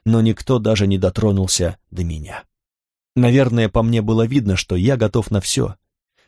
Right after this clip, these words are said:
Несколько парней кричали друг другу, что нужно меня остановить,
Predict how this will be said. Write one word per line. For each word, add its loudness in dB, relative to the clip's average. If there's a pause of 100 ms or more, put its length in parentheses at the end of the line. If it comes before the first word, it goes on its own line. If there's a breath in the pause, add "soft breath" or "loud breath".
Несколько 2
парней 2
кричали 0
друг 0
другу, 0
что -4
нужно 2
меня 2
остановить, -2